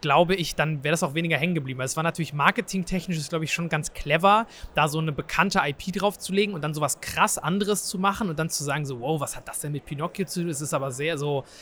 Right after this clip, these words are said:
das, ich glaube, das bleibt halt einfach hängen, das irgendwie bei den Leuten, das klingt dann direkt interessanter.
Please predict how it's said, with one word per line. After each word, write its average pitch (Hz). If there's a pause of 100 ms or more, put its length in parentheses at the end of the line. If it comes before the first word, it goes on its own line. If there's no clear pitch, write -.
(160)
das, 143
ich 151
glaube, 170
das 165
bleibt 160
halt 180
einfach 156
hängen, 185
das 170
irgendwie 160
bei 147
den 151
Leuten, 147
das 147
klingt 185
dann 151
direkt 143
interessanter. 147